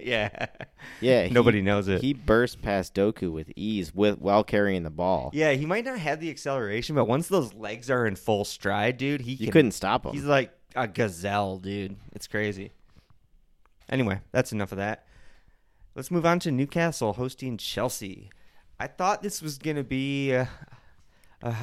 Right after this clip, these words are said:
Speaker 1: more tightly contested game than it was.
Speaker 2: Yeah, Chelsea, uh, didn't really show up.
Speaker 1: Yeah, they kind of reverted back to the mess they've been over the past year or so.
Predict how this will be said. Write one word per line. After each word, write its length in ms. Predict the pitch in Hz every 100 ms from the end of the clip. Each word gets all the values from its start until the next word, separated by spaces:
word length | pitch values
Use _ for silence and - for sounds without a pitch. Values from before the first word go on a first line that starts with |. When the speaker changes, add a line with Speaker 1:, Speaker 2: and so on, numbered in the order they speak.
| 131
Speaker 1:
more 160 | 131
tightly 340 | 123 131 113 123
contested 480 | - 120 120 - 107
game 240 | 120 131
than 100 | 131
it 60 | 131
was. 340 | 139 147 143 - - - - -
Speaker 2:
Yeah, 220 | 196 190
Chelsea, 520 | - 156 156 135 110
uh, 280 | 104 95 92 - - -
didn't 220 | 113 104
really 120 | 95 92
show 240 | - 90
up. 300 | 87 107 - 123 -
Speaker 1:
Yeah, 200 | 120 120
they 80 | 113
kind 240 | 131 123
of 100 | 104
reverted 500 | 104 90 107 104 92
back 280 | 101 98 -
to 100 | 98
the 80 | 95
mess 260 | 95 98
they've 180 | - 92
been 180 | 104 104
over 160 | 98
the 80 | 101
past 320 | 101 95 92
year 200 | 98 110
or 60 | 107
so. 320 | - 107 95